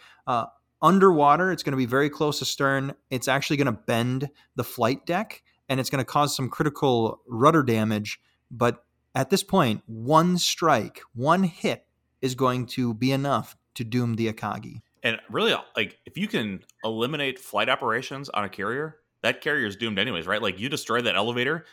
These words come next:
Speaker 2: they can't get planes up and down. It's kinda done. So even if you don't, s-, I, I think that it, this ship will get sunk. But even if you just destroy the elevators,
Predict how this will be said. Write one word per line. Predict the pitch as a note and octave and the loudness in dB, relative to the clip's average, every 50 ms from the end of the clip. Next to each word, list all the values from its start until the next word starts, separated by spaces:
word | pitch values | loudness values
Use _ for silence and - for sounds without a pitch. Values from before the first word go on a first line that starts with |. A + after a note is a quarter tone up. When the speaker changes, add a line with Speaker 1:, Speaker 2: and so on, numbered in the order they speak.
| _ _ | _ _
Speaker 2:
they | - G#2 | -6 -4
can't | - C3+ C3 B2+ A#2+ | -2 0 -2 0 0
get | B2 G#2+ - | -2 -6 -4
planes | - A#2 A2+ A2+ A2+ G#2+ | -2 -2 -2 -2 -2 -2
up | - G2+ - | -6 -6 -4
and | A2 G2+ | -4 0
down. | F#2 F#2 G2 A2 C3 C#3+ - _ _ _ _ _ _ - | 0 2 0 0 -2 -6 -10 _ _ _ _ _ _ -6
It's | A#2+ A2+ - | -6 -6 -4
kinda | - D3 C#3 A2+ | -4 -4 -4 -2
done. | F#2+ - A#2 B2+ G2 D#2+ - _ _ - | 0 0 0 0 0 -2 -6 _ _ -14
So | - - G#2+ F#2+ F2 D#2+ - - _ _ _ _ _ _ _ - | -8 -4 -2 -2 -2 -2 -4 -8 _ _ _ _ _ _ _ 0
even | - C#3 C#3+ C#3+ | 2 2 2 2
if | B2+ A#2 | 0 0
you | G#2 | 0
don't, | A#2 A2+ A#2 | 0 0 0
s-, | G#2+ - - - - - | 0 -4 -6 -8 -4 -2
I, | A2+ A2 F#2 | 0 2 2
I | A#2 | 2
think | A2+ E3+ D3+ - | 0 0 -4 -2
that | B2 - - _ | -4 -6 -6 _
it, | - A#2 A#2 - | -6 -6 -4 -4
this | A#2 A#2 G#2+ - - - _ - | -4 -4 -4 -6 -10 -16 _ -8
ship | - - C3+ - - | -4 -2 -2 -2 -2
will | G#2 A2+ A2+ A2 G2+ | -2 0 0 0 0
get | F#2 - F#2+ - | -2 -6 -8 -6
sunk. | - - G2 D#2+ - - _ _ - | -4 -4 -4 -4 -6 -10 _ _ 2
But | A#2 A2 F#2 F2 - - _ _ _ _ _ _ - | 4 4 4 4 0 -6 _ _ _ _ _ _ -4
even | - D3 F3 D#3+ | -2 -2 0 0
if | - C3 | -2 0
you | B2 A2+ | -2 -2
just | A2+ - | -2 -4
destroy | - A2 - - B2 A#2 | -6 -6 -2 -2 0 0
the | G2+ F#2+ | 2 2
elevators, | G#2 A2 G2+ F#2 F2+ E2+ F2 E2 - - | 2 2 2 0 0 -2 -2 -4 -8 -12